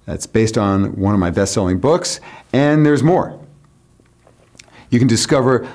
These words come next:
the wide range of solutions that we bring to individuals and all kinds of organizations, and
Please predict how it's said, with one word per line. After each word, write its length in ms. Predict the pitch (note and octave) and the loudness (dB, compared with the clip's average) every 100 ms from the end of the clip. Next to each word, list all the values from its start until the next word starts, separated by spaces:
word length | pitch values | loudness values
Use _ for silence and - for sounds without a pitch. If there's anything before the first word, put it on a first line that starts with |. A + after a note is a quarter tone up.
| - | -14
the 200 | G2 A2 | -4 0
wide 760 | G2+ G2 F2 C3+ D3 D3 B2 - | 2 2 0 2 2 0 -2 -6
range 360 | G#2+ A#2+ A#2+ A#2 | 0 2 0 -2
of 80 | F#2+ | -4
solutions 540 | A2+ A2 B2+ B2 G#2+ | -2 0 0 0 0
that 140 | G#2 | 0
we 100 | F#2+ | -2
bring 380 | G2 G2+ F#2+ F#2+ | -2 0 0 -2
to 280 | - G2 F2+ - | -2 -2 0 0
individuals 640 | A2 G#2 C#3 F3+ F3 - - - | 0 0 0 -2 -2 -6 -16 -14
and 160 | - C#3+ | -2 0
all 260 | F3 F#3+ F#3+ | 0 -2 -6
kinds 460 | - - F#3 G#3+ | -10 -4 0 0
of 120 | B2 F2 | 0 -2
organizations, 760 | E2 F2 E2 E2+ F2 F#2 G2 | -2 -2 -2 -2 -2 -2 -2
and 160 | A2 | -2